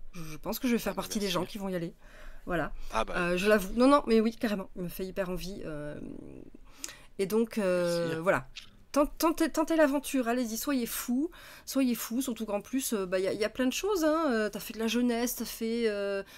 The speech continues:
Speaker 1: du young adulte, t'as fait de l'adulte, y a, y a plein de, y a plein de choses,
Speaker 2: Oui, non,
Speaker 1: quoi,
Speaker 2: c'est
Speaker 1: à
Speaker 2: ça, bah, je
Speaker 1: essayer,
Speaker 2: pense que ça
Speaker 1: donc,
Speaker 2: fait
Speaker 1: euh,
Speaker 2: partie aussi du, du plaisir, c'est ce, c'est de toucher un peu à tout.
Speaker 1: Donc voilà, découvrez, découvrez, euh,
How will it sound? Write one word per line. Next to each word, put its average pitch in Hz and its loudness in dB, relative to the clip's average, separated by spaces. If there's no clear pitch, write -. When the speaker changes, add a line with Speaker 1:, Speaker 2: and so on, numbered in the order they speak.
Speaker 1:
du 190 -12
young 214 2
adulte, 233 2
t'as 226 -4
fait 214 -6
de 190 -10
l'adulte, 226 -4
y 208 -4
a, 190 0
y 202 -4
a 202 2
plein 262 0
de, 208 -2
y 202 -6
a 202 -6
plein 220 -8
de 226 -4
choses, - -2
Speaker 2:
Oui, 165 2
non, 196 2
Speaker 1:
quoi, 220 0
Speaker 2:
c'est 214 -2
Speaker 1:
à - -4
Speaker 2:
ça, 165 2
bah, 147 2
je 110 2
Speaker 1:
essayer, 202 2
Speaker 2:
pense - -2
que 196 -6
ça - -4
Speaker 1:
donc, 113 0
Speaker 2:
fait 113 2
Speaker 1:
euh, - -2
Speaker 2:
partie 117 2
aussi 120 -2
du, 101 -6
du 98 -8
plaisir, 110 -2
c'est 101 -6
ce, 95 -8
c'est 104 -8
de 98 -10
toucher 101 -2
un 101 0
peu 104 -2
à 107 0
tout. 151 -8
Speaker 1:
Donc 226 0
voilà, 208 4
découvrez, 226 0
découvrez, 220 -4
euh, 160 -6